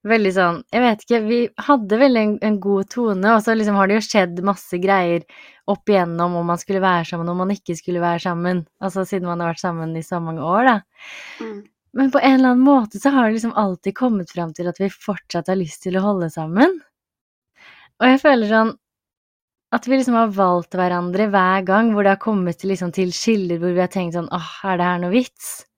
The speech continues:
Speaker 1: Så har vi igen liksom bara valt varandra på nytt då, så många gånger.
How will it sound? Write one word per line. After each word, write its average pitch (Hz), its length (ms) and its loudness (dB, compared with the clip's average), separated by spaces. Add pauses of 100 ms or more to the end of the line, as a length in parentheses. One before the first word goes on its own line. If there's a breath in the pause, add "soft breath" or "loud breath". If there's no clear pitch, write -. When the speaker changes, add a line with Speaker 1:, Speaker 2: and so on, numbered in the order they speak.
(340)
Speaker 1:
Så 226 80 2
har 214 180 6
vi 190 80 2
igen 180 400 0
liksom 190 260 -4
bara 180 160 0
valt 170 380 -4
varandra 165 360 -6
på 180 120 -8
nytt 240 280 0
då, 226 180 4 (400)
så 202 120 2
många 185 300 0
gånger. 208 260 2